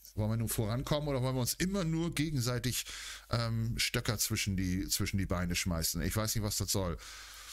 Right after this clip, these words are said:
Auch Klagen vor dem Verfassungsgerichtshof in Münster standen im Raum. Nun hat die Regierung die Pläne zur Befüllung eines neuen Rettungsschirms zurückgezogen. Stattdessen beschlossen sie am Nachmittag, die finanzielle Notlage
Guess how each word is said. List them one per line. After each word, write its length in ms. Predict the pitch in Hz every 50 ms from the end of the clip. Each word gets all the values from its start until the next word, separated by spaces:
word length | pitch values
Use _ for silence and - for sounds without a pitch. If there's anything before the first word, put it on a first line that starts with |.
| - - - -
Auch 180 | - 123 -
Klagen 380 | - - 147 139 151 185 196 170
vor 140 | - 170 170
dem 120 | 175 165
Verfassungsgerichtshof 960 | - 165 131 - 170 170 - 185 170 - - 156 151 160 - - 135 135 -
in 160 | 135 131 127
Münster 720 | 131 147 175 185 180 - - 170 160 160 160 160 160 156 - - - -
standen 440 | - - - 127 123 - 123 123
im 120 | 107 113 110
Raum. 300 | 95 107 113 113 110 107
Nun 140 | 117 139 139
hat 120 | 139 131
die 100 | 143 139
Regierung 580 | 127 127 123 - 143 147 147 143 139 135 135 123 - - - - - -
die 80 | - 120
Pläne 500 | - - - 131 139 143 139 135 135 135
zur 320 | - - - 127 117 113
Befüllung 640 | - - 101 - - - - 156 190 196 190 185 180
eines 320 | 180 - 131 127 117 - -
neuen 200 | 123 123 120 113
Rettungsschirms 680 | 107 127 - 156 139 123 - - 131 127 120 117 - -
zurückgezogen. 1600 | - 110 127 165 - 165 147 - 139 - - - - - - 131 131 127 127 123 85 - - - 156 151 139 139 135 135 127 - - - - - -
Stattdessen 760 | - - 143 - - 147 151 143 - 160 151 151 147 147 147 -
beschlossen 540 | - 113 113 - - - 120 123 127 - 120
sie 140 | 110 120 92
am 140 | 67 107 110
Nachmittag, 460 | 113 117 - - 123 113 117 107 -
die 100 | - 104
finanzielle 600 | - - - 170 165 147 131 - 131 123 120 117
Notlage 760 | 117 117 117 117 - - 98 92 85 87 90 90 104 120 127